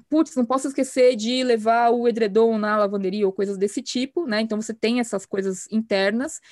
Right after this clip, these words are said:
Você tem os elementos externos, que são notificação no WhatsApp, notificação disso, daquilo, e-mail novo, et cetera. Então, você tem que ter um processo pra lidar com tudo isso. Se você não tiver um processo, você sempre vai atender demandas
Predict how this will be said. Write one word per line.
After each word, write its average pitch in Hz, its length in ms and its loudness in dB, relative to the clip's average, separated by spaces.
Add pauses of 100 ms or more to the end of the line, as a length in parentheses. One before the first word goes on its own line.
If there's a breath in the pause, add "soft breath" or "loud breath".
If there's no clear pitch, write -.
(240 loud breath)
Você 277 240 0
tem 269 320 -2
os 254 120 -2
elementos 240 480 0
externos, 247 560 0
que 277 80 -10
são 190 340 -2 (240 loud breath)
notificação 262 480 -2
no 233 60 0
WhatsApp, 226 480 -2
notificação 226 580 -2
disso, 220 320 -4
daquilo, 214 580 -2
e-mail 220 600 0
novo, 214 280 -2
et 202 140 -2
cetera. 214 340 -2
Então, 285 220 -4
você 320 100 -10 (160)
tem 330 160 -4
que - 120 -20
ter 262 120 0
um 269 120 -4
processo 233 600 0
pra 214 140 0
lidar 190 320 0
com 196 180 -6
tudo 196 240 -4
isso. 180 200 -4
Se 277 100 -8
você 302 160 -6
não 403 100 -8
tiver 285 180 -2
um 220 100 0
processo, 208 600 -2 (300 loud breath)
você 214 240 -2
sempre 311 460 -2
vai 233 380 0
atender 233 600 0
demandas 214 880 -2